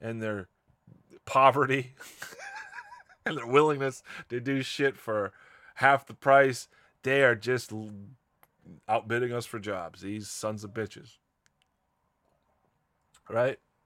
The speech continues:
And, uh, it, it's, uh, now, now, like, in, in the Midwest, it's happening.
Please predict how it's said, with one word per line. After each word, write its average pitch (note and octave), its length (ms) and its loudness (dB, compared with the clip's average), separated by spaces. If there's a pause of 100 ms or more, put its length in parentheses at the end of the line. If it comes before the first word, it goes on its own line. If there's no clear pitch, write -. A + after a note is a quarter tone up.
(1900)
And, C3 320 2
uh, B2+ 200 8
it, E3+ 260 0
it's, G#3 240 -2
uh, E3+ 320 0
now, F3 140 4
now, F3+ 260 8
like, E3+ 220 6
in, C#3+ 140 -4
in B2 240 -4
the A#2+ 60 -6
Midwest, C3 520 4
it's - 120 -14
happening. B2+ 600 0